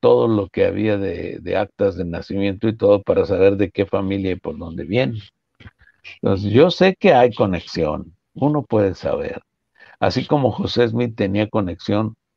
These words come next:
con los cielos, nosotros podemos tenerlo, porque el Espíritu Santo nos manifestará la verdad de todas las cosas,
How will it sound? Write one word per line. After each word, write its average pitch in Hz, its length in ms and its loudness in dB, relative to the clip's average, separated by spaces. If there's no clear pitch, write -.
con 95 240 0
los 85 160 -2
cielos, 123 400 0
nosotros 131 760 0
podemos 104 460 -2
tenerlo, 85 580 -6
porque - 320 -4
el 98 120 4
Espíritu 147 540 0
Santo 120 520 -4
nos 110 220 2
manifestará 104 720 0
la 110 140 4
verdad 95 460 -2
de 92 400 0
todas 117 540 2
las 78 240 -12
cosas, - 560 -16